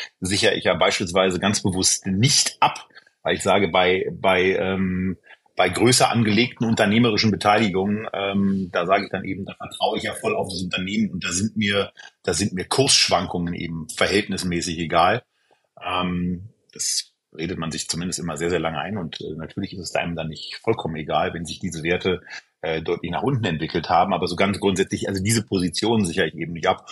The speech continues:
und ich fühle mich damit, ich fühle mich damit dann schon deutlich wohler, wenn ich dann einfach weiß, diese Abwärtsbewegungen, die finden da aufgrund dieser taktischen,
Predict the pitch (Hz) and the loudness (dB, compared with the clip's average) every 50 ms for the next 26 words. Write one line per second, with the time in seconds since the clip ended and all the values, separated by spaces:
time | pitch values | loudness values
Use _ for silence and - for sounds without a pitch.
0 | - - - _ _ - 73 - - - - - 175 151 131 - - 123 117 113 | -18 -18 -20 _ _ -12 -10 -4 -4 -2 0 2 2 2 2 2 2 2 4 4
1 | 107 107 98 - - 87 - 104 - - 135 123 113 - 110 104 98 90 - 92 | 4 2 2 -2 -6 -8 -8 -8 -6 -4 -4 -4 0 0 0 0 2 0 0 0
2 | 90 - - 120 113 110 110 107 101 104 - _ _ - - _ _ _ - - | 2 2 4 6 6 6 6 4 2 0 -6 _ _ -20 -20 _ _ _ 2 4
3 | 95 95 95 95 95 80 78 78 82 90 95 104 104 104 98 98 98 98 92 85 | 6 6 6 4 0 -2 -2 -4 -2 2 4 4 6 6 6 6 4 2 0 -2
4 | 90 - - - - 101 90 87 92 92 - 87 - - 85 80 82 87 95 - | -4 -6 -6 -4 -2 0 0 0 -2 -2 -6 -8 -4 0 0 2 2 0 -2 -4
5 | - _ _ _ _ _ _ _ _ _ _ _ - 101 101 92 104 - - 110 | -10 _ _ _ _ _ _ _ _ _ _ _ -6 -2 2 2 2 4 2 0
6 | - - 110 104 101 - - 101 92 87 104 104 98 104 104 101 104 101 87 98 | 2 2 2 2 2 2 0 -2 2 4 4 4 4 4 2 2 2 2 2 0
7 | 90 - - 110 104 110 113 - 98 95 92 80 98 87 87 98 110 117 113 - | 0 0 2 2 2 0 0 0 0 0 2 4 4 4 6 6 6 4 4 2
8 | 95 - 98 87 107 123 127 123 - 110 98 101 95 85 - - - 143 143 - | 0 -2 0 2 4 4 4 2 0 0 2 4 2 2 2 0 0 0 0 0
9 | - - 170 151 - - 170 160 160 165 - | 0 2 2 4 4 4 2 0 -2 -4 -8